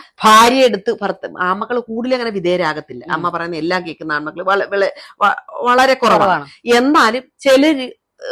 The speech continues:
Speaker 1: ഉം, ആൺമക്കളോട് കുലു കുലു കുലു കുലാ ഇങ്ങനെ പറഞ്ഞു കൊടുക്കുമ്പോ ഭാര്യയുടെ നെഗറ്റീവ്, ഭാര്യയുടെ ആൾക്കാരുടെ നെഗറ്റീവ് അവന്റെ മനസ്സിൽ
Speaker 2: നിരന്തരം
Speaker 1: വരുമ്പോ, ആ,
Speaker 2: കേട്ട് കേട്ട്
Speaker 1: കേട്ട് കേട്ട് വരുമ്പോ അവനൊരു വെറുപ്പും ഒരു ഡിസ്റ്റൻസും
Speaker 2: വരും.
Speaker 1: വരും. മനസ്സിലായോ?
Speaker 2: ഉം.
Speaker 1: അങ്ങനെ ഒരിക്കലും പാടില്ല. ഭാര്യയുടെ മാതാപിതാക്കളെ,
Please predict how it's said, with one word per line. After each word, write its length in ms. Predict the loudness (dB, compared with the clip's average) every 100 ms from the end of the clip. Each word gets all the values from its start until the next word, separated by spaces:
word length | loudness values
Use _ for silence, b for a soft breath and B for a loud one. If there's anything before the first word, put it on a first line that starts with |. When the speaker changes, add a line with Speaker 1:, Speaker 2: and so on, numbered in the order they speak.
| -4 -4
Speaker 1:
ഉം, 220 | -4 2
ആൺമക്കളോട് 600 | 4 4 0 0 2 0
കുലു 400 | -4 _ _ -6
കുലു 160 | -6 -6
കുലു 120 | -6
കുലാ 280 | -4 -4 -6
ഇങ്ങനെ 180 | -6
പറഞ്ഞു 220 | -6 -6 -6
കൊടുക്കുമ്പോ 420 | -8 -8 -8 -10 b b -4
ഭാര്യയുടെ 360 | 0 2 0 -2
നെഗറ്റീവ്, 460 | -6 -8 -8 -12 -4 0
ഭാര്യയുടെ 320 | 2 2 0
ആൾക്കാരുടെ 360 | 0 0 -2
നെഗറ്റീവ് 440 | -4 -8 -8 -10 -10 -18 _ _ -2
അവന്റെ 260 | -2 0
മനസ്സിൽ 340 | -2 -4 -4 -2
Speaker 2:
നിരന്തരം 260 | 0 2
Speaker 1:
വരുമ്പോ, 260 | 0 2 4
ആ, 60 | 4
Speaker 2:
കേട്ട് 240 | 2 0
കേട്ട് 140 | 4
Speaker 1:
കേട്ട് 180 | 4 4
കേട്ട് 200 | 2 2
വരുമ്പോ 340 | 2 2 2 0
അവനൊരു 300 | 0 -2 -2
വെറുപ്പും 360 | -4 -2 -2
ഒരു 80 | -2
ഡിസ്റ്റൻസും 500 | -4 -10 -14 -12 -10
Speaker 2:
വരും. 100 | -8
Speaker 1:
വരും. 160 | -8 -12 _ -12
മനസ്സിലായോ? 380 | -10 -6 -6 -8
Speaker 2:
ഉം. 280 | -14 -6
Speaker 1:
അങ്ങനെ 260 | -6 -4 -4
ഒരിക്കലും 400 | -4 -4 -4 -2
പാടില്ല. 380 | -2 -6 -8 -14 b b 0
ഭാര്യയുടെ 500 | 6 8 6 4 4
മാതാപിതാക്കളെ, 800 | 4 4 2 2 0 -2 -2